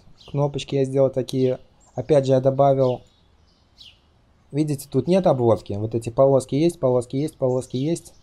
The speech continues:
Тут полоски, тут полоски. А у кнопок полосок нет. А вот когда на кнопках появляются полоски, то вот в итоге эти кнопки еще заиграли.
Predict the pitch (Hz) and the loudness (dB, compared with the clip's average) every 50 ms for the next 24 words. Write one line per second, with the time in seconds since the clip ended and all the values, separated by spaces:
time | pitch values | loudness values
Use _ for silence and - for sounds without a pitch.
0 | _ _ _ _ - 175 175 - - 151 143 143 147 143 139 143 - 139 131 127 | _ _ _ _ -4 -4 -4 -2 0 0 2 2 2 0 -2 -4 -6 -6 -6 -6
1 | 117 - _ _ _ _ _ _ - 180 175 - - 156 147 139 143 143 139 143 | -8 -14 _ _ _ _ _ _ -4 -4 -4 -2 0 2 2 4 4 2 0 -2
2 | - 135 131 123 117 113 - _ _ _ _ _ _ _ _ _ _ _ _ _ | -6 -6 -6 -6 -8 -10 -16 _ _ _ _ _ _ _ _ _ _ _ _ _
3 | _ _ _ _ _ - - 120 120 117 - 160 165 - 156 139 - - 123 123 | _ _ _ _ _ -4 -2 0 0 0 -2 -4 -2 -2 -4 -4 -2 -2 0 0
4 | 131 139 - 135 120 - 123 110 107 - 110 113 117 117 - 120 127 131 131 127 | 0 0 -2 -2 -6 -4 -4 -6 -2 0 0 -2 -2 -2 -6 -4 -4 -2 -2 -2
5 | 120 117 - 139 135 - - - - - 120 117 123 123 123 120 - 123 - 143 | -4 -4 -2 -4 -4 -4 -8 -12 -6 -2 -2 0 2 0 0 -2 -4 -6 -4 -2
6 | 151 180 220 233 - - 135 120 - 139 147 143 139 139 - 131 123 123 117 - | -2 -2 -2 -6 -6 -6 -6 -4 -2 -2 0 -2 -2 -4 -4 -6 -6 -6 -4 -2
7 | 127 120 127 127 117 - 127 117 - 151 165 170 - 135 120 117 - 120 117 117 | -4 -2 -2 -2 -2 -2 -4 -6 -4 -4 -6 -4 -4 -4 -4 -4 -4 -4 -2 0
8 | 117 117 120 127 135 147 156 139 123 120 | 0 0 0 2 0 2 0 0 -4 -4